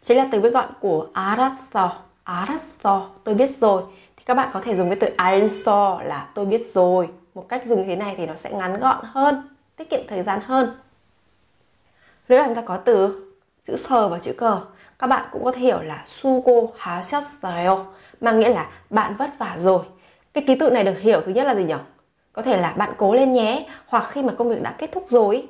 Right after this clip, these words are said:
thì cái, cái ký tự này được hiểu là bạn đã vất vả rồi. Thì tức là tùy từng cái ngữ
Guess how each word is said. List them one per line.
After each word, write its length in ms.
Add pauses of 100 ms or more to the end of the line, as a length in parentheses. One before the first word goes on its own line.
(120)
thì 80
cái, 160 (200)
cái 140
ký 200
tự 140
này 140
được 120
hiểu 180
là 240 (240)
bạn 220
đã 160
vất 160
vả 180
rồi. 260 (240)
Thì 300
tức 60
là 260 (240)
tùy 360
từng 260
cái 100
ngữ 180